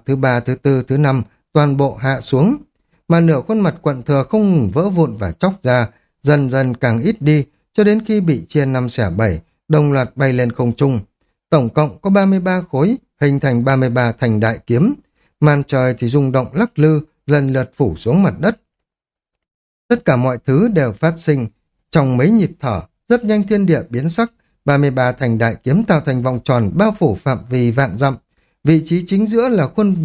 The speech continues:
mặt, à, là khu vực nửa khuôn mặt của quận thừa. Giờ phút này ba mươi ba thanh kiếm tràn ra kim quang lóng lánh, hóa thành tơ vàng kết nối lại với nhau, tạo thành một cái trận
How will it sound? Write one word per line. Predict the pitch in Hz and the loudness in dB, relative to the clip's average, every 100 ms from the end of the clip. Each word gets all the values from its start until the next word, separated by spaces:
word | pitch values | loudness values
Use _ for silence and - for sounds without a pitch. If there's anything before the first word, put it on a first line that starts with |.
| 156 | 0
mặt, | 131 120 _ _ _ _ _ _ | 0 -4 _ _ _ _ _ _
à, | 143 147 | 0 2
là | 143 | 0
khu | - 214 | 0 0
vực | 175 165 143 | 0 -2 0
nửa | 135 90 - | 0 -2 -2
khuôn | 147 | 0
mặt | 131 - | 0 -4
của | 98 | -6
quận | 135 127 - | -4 -4 -2
thừa. | 127 107 82 _ _ _ _ 143 | 0 0 -2 _ _ _ _ 0
Giờ | 165 | 2
phút | 170 254 | 0 -2
này | 170 131 | 0 0
ba | 123 135 | -2 -2
mươi | 139 | 0
ba | 127 127 | 0 -2
thanh | 139 123 | -2 -4
kiếm | 127 156 220 | 0 0 2
tràn | 147 95 90 | 0 0 -2
ra | 117 | -2
kim | - 127 | 0 -2
quang | 113 123 117 | 0 0 2
lóng | 110 151 165 | 2 2 2
lánh, | 123 214 - _ _ _ - | 2 0 -4 _ _ _ 0
hóa | 170 226 | 0 2
thành | 165 | 0
tơ | 123 202 190 | 0 -2 0
vàng | 156 104 82 | 0 -2 -2
kết | 165 165 | -2 -2
nối | 127 156 | 0 2
lại | 190 127 | 2 0
với | 120 | -2
nhau, | 139 135 120 - _ _ | 0 0 -2 -6 _ _
tạo | 156 127 | -2 -2
thành | 147 143 | 0 2
một | 135 202 | 2 0
cái | 202 | -2
trận | 170 | -2